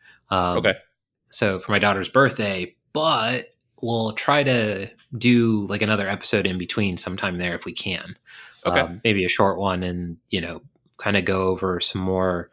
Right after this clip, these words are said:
Speaker 1: maybe Veer details if we have any more, uh, or kinda, like, what's going on in the background.
Speaker 2: Yeah.
Speaker 1: Um, and then, uh, yeah, and then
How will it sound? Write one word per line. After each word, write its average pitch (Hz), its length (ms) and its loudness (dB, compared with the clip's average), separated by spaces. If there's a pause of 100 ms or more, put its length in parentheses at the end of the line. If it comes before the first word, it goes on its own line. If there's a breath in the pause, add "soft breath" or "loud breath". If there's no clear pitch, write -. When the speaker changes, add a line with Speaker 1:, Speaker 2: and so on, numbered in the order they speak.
(480 soft breath)
Speaker 1:
maybe 95 420 0
Veer 104 300 4
details 113 680 0
if 107 180 -6
we 98 120 -4
have 113 240 0
any 117 120 4
more, 113 560 4
uh, 90 160 -2
or 95 140 -2
kinda, 95 260 -2
like, 85 300 -8
what's 98 180 0
going 98 240 2
on 92 140 0
in 92 60 -2
the 90 60 -4
background. 147 600 -2 (420 loud breath)
Speaker 2:
Yeah. 123 160 6
Speaker 1:
Um, 87 400 -2 (220)
and 107 160 2
then, 98 300 2
uh, 98 680 -2 (160)
yeah, 190 240 0 (320)
and 107 140 -2
then 104 300 0